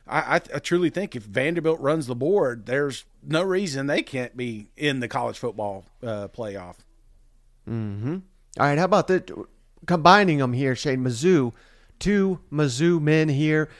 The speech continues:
Speaker 2: Rambo Mizzou, one of the most active followers on social media. He comments on every Mizzou post I've ever made in my life, I think. He says Mizzou's gonna beat L S U.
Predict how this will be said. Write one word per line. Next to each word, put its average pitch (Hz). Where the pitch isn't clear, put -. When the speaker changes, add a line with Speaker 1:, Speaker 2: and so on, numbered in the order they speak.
Speaker 2:
Rambo 175
Mizzou, 151
one 147
of 143
the 143
most 139
active 147
followers 147
on 139
social 147
media. 139
He 139
comments 143
on 123
every 143
Mizzou 131
post 151
I've 123
ever 143
made 147
in 139
my 135
life, 135
I 113
think. 120
He 175
says 160
Mizzou's 156
gonna 165
beat 190
L 160
S 135
U. 143